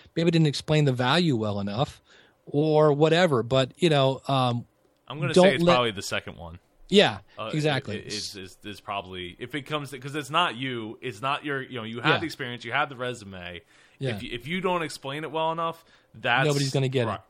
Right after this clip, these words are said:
Speaker 2: right. And you need
Speaker 1: Yeah.
Speaker 2: to, like, really, I don't wanna say dumb it down, but you gotta really take it down to, like, the bare roots of, like,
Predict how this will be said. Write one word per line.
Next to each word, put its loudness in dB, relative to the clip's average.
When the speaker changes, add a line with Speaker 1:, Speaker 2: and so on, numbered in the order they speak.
Speaker 2:
right. -6
And -6
you -4
need -2
Speaker 1:
Yeah. 0
Speaker 2:
to, 2
like, -2
really, -2
I -2
don't 0
wanna -2
say -6
dumb -4
it -6
down, -2
but -10
you -12
gotta -2
really -2
take -6
it -10
down -4
to, -16
like, -10
the -14
bare -4
roots -12
of, -12
like, -10